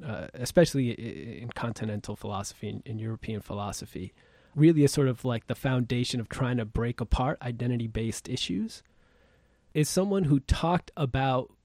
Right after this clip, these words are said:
the ontology, the sort of structure of, of being, of humans as one defined by care. The fact that we have concern for things, right? And that's not care about specific things, which is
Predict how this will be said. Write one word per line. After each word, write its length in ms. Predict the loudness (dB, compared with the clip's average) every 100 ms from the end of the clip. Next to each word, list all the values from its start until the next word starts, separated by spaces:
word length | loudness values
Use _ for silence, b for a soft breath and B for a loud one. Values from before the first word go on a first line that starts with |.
| -18 -10 -2
the 340 | 0 0 -2 _ _ _ _ _ -2
ontology, 960 | -2 -2 -2 2 4 2 0 -4 -6
the 180 | -6 -4
sort 200 | -4 -4
of 80 | -6
structure 460 | 2 2 2 0
of, 200 | 0 -2 -6 -4
of 240 | -4 -2
being, 420 | -2 0 -2 -4 -10 _ _ _ _ _ -4
of 240 | -4 -2
humans 560 | 2 4 6 4 0 -4 -4
as 340 | -4 -4 -6
one 560 | -4 0 2 2 0 -4 _
defined 480 | -4 0 0 0 -2
by 280 | -2 -2 -6
care. 560 | -6 -4 -4 -4 -10 -16 _ -10
The 140 | -6 -2
fact 260 | 0 0
that 120 | 0 0
we 100 | 0
have 280 | 0 -2
concern 500 | -4 -4 -2 -2 -2
for 160 | -4 -8
things, 480 | -8 -14 -16 -12 -6
right? 280 | -4 -4 -8 _ 2
And 140 | 4
that's 160 | 6 6
not 240 | 6 6 0 _ _ -2
care 220 | 4 4
about 380 | 4 0 -4 -6
specific 540 | -6 -2 2 2 0
things, 420 | 0 2 2 0 0
which 220 | 2 2
is 180 | 0